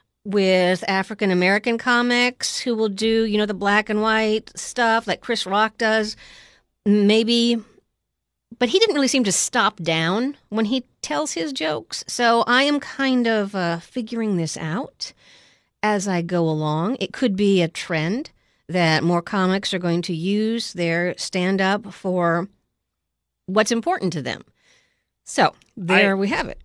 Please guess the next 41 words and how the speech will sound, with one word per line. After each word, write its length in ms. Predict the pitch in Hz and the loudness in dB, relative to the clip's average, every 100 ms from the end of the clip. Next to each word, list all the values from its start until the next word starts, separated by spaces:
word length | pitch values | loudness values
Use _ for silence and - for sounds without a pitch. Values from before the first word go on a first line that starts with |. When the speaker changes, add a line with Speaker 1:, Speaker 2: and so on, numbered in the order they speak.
| _ | _
Speaker 2:
I 120 | - 180 | -4 -2
think 200 | 233 202 | -2 -4
it's 140 | - - | -4 -4
almost 500 | 120 127 135 127 - | -2 0 0 -4 -4
like, 480 | 113 113 110 - _ | -2 -2 -4 -8 _
um, 540 | 95 98 90 80 73 - _ _ _ _ _ _ _ _ _ _ _ _ _ - | -12 -12 -10 -12 -14 -18 _ _ _ _ _ _ _ _ _ _ _ _ _ -14
it's 180 | - | -4
like 120 | 220 190 | -2 0
when 100 | 185 | 0
you, 160 | 151 135 | 0 0
you 120 | 123 | -4
tell 240 | - 135 | -2 -2
the 100 | 135 | -2
kids 340 | 117 117 117 104 | -4 -4 -6 -4
they 120 | 117 | -6
can 120 | 120 | -4
have 140 | 110 85 | -6 -6
ice 240 | 90 - | -8 -10
cream 440 | - 127 117 113 - _ | -8 -6 -4 -6 -12 _
Speaker 1:
Mm-hmm. 160 | 185 175 | -6 -2
Speaker 2:
at 140 | 180 | 0
the, 240 | 202 127 104 | 0 -4 -6
the 240 | 101 110 | -6 -4
end 120 | 117 | -2
of 80 | 123 | -2
the 60 | 110 | -4
meal 440 | 110 113 123 120 - _ - | -4 -2 -2 -4 -10 _ -10
if 240 | 107 101 | -8 -6
they'll, 220 | - 110 101 | -4 -4 -2
they'll 160 | 107 | -6
get 220 | 104 117 - | -4 -8 -6
through 200 | 113 113 | -4 -4
the 80 | 107 | -4
broccoli. 600 | 98 92 104 143 131 127 - | -6 -4 -6 -6 -6 -6 0
Like, 300 | 135 110 - _ _ _ _ _ _ _ - | 0 0 -8 _ _ _ _ _ _ _ 0
I, 100 | 165 | 2
I 120 | 151 | 2
don't 240 | 165 190 - | 2 0 -2
think 200 | 165 - | -6 -4
com-, 260 | 151 156 139 | -2 -2 -4
l-, 140 | 151 | -12